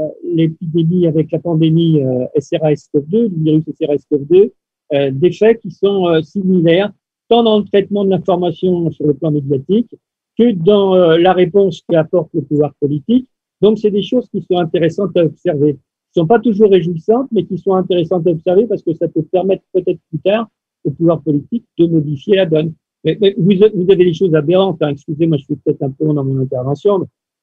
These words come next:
par exemple, il faut savoir qu'au, au moment de la, la pandémie, euh, du virus H un N un, vous avez eu, rappelez-vous, tant de l'O M S que c'était madame, que, que du gouvernement, euh, Fillon, madame Roselyne Bachelot, ministre de la Santé,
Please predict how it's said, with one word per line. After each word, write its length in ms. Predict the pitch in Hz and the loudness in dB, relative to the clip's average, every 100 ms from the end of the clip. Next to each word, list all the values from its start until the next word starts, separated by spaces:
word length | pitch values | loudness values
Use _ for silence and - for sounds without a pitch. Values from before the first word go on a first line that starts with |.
| - | -2
par 100 | 147 | 0
exemple, 420 | 151 165 160 151 | 2 0 -2 -8
il 80 | 147 | -4
faut 120 | 180 | -2
savoir 400 | 165 175 175 180 | 0 2 2 0
qu'au, 240 | - 151 156 | 0 -2 0
au 60 | 147 | -2
moment 280 | 160 175 156 | -2 -2 0
de 400 | 135 127 123 - - _ _ _ 165 - | 0 0 -2 -8 -16 _ _ _ -12 -8
la, 220 | 147 - - _ _ _ - | -8 -8 -14 _ _ _ -20
la 80 | - | -8
pandémie, 500 | 151 143 147 156 160 127 | -6 -2 0 2 0 0
euh, 140 | 120 123 - _ _ _ - | -4 -8 -20 _ _ _ -6
du 100 | 127 | 0
virus 340 | 143 143 139 | 2 2 -2
H 280 | 156 123 - | -6 -6 -4
un 60 | 127 | -2
N 160 | 135 | 0
un, 220 | 214 247 - _ _ - | 0 0 -6 _ _ -2
vous 180 | 151 160 | 2 4
avez 180 | 160 | 4
eu, 120 | 185 165 | 4 4
rappelez-vous, 560 | 151 - 156 151 165 | 0 0 0 2 0
tant 220 | 160 214 | 0 0
de 100 | 185 | 4
l'O 140 | 170 160 | 4 4
M 180 | 156 156 | 2 2
S 320 | 160 156 131 - _ _ _ - | 0 -2 -10 -18 _ _ _ -2
que 100 | 139 | -2
c'était 280 | 143 139 | -2 -2
madame, 340 | 139 139 135 - - | 0 0 -4 -4 0
que, 160 | 143 | 0
que 140 | - 135 | 2 -2
du 180 | 127 | -2
gouvernement, 720 | 131 135 139 131 135 135 131 123 | -2 0 0 0 -2 -2 -2 -4
euh, 60 | - | -6
Fillon, 320 | 156 175 247 | -2 0 0
madame 300 | 196 139 139 | 0 0 -2
Roselyne 320 | 131 139 151 139 | 0 -2 -2 -2
Bachelot, 360 | 143 135 151 | -4 -2 -2
ministre 300 | 131 131 127 | 0 -4 -4
de 40 | 123 | -6
la 80 | |
Santé, 500 | 113 131 - 247 262 | -6 -10 -4 -2 -2